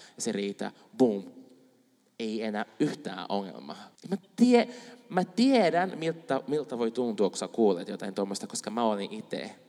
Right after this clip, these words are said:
siinä paikassa, että mä olin niinku, "Ah, ei todellakaan. Mun täytyy tehdä kaikki ne jutut. Mun täytyy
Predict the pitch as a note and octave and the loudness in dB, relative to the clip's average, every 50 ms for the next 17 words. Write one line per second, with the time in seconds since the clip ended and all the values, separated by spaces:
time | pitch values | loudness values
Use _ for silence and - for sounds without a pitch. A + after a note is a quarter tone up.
0 | _ _ _ _ _ _ _ _ - - - A2 G2+ F#2+ - G#2 F#2+ F2+ E2+ - | _ _ _ _ _ _ _ _ -12 -8 -6 -6 -6 -6 -6 -6 -6 -6 -6 -8
1 | - F#2+ - F#2+ G2 - G2+ G2 G2 G2+ G2+ G2 - G2+ - - - - B1+ - | -8 -6 -6 -6 -8 -10 -10 -10 -10 -10 -10 -6 -6 -6 -6 -4 -4 -4 -4 -4
2 | - - - - - _ _ _ _ _ _ _ _ _ _ _ _ _ - A2 | -4 -8 -10 -12 -16 _ _ _ _ _ _ _ _ _ _ _ _ _ -8 -8
3 | A2 - - A#2 A2 G#2+ G2+ F#2+ F#2 G2 - G#2 G2 G#2 G#2+ - - - - - | -4 2 4 4 4 4 0 -4 -4 -2 -2 -2 -2 -2 -4 -8 -12 -20 -10 -2
4 | - B2 A#2+ A2+ - - C3 B2 A#2 A2+ A#2 A#2 A#2 A2 G#2+ G#2+ G#2 - - - | 0 0 0 0 -4 -2 0 4 4 4 2 4 2 4 4 4 2 -2 -6 -20
5 | - - - _ - - C#3+ B2 - A#2+ G#2 F#2+ - - A2 G#2+ G#2+ - - A2+ | -20 -20 -20 _ -2 -2 -2 0 0 -4 -4 -4 -4 -4 -4 -4 -4 -6 -8 -10
6 | G#2+ G#2 G#2 G#2 G2+ G2 A2 A#2 A#2 B2+ B2+ A#2 A#2 A#2 A#2 | -8 -4 -4 -4 -4 -4 -4 -4 0 0 0 2 4 6 6